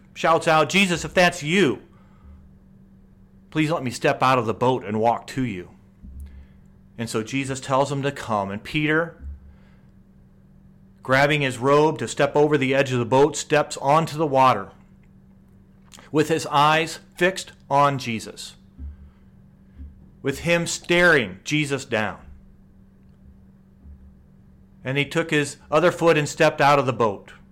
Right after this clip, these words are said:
And then it says that Peter took some steps on the water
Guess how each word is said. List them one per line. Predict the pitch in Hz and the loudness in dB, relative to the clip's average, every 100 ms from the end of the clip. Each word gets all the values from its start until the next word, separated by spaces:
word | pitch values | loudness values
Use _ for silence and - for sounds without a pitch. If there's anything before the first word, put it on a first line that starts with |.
| - - - - - _ _ _ - - - - - - - - _ - - - - _ - _ - - - - _ _ _ _ | -20 -20 -20 -20 -20 _ _ _ -20 -20 -20 -20 -20 -20 -20 -20 _ -20 -20 -20 -20 _ -20 _ -20 -20 -20 -20 _ _ _ _
And | 127 | -4
then | 135 175 | 4 4
it | 165 | 6
says | 175 170 | 6 6
that | 151 - | 4 0
Peter | - 185 185 | 0 2 2
took | - 175 180 - - - - - - - - | 2 4 4 0 -20 -20 -20 -20 -20 -20 -20
some | - 160 | -8 -6
steps | - - 143 - - - | -4 0 0 0 -6 0
on | 131 135 | 0 2
the | |
water | 120 117 113 98 73 | 0 2 2 0 -6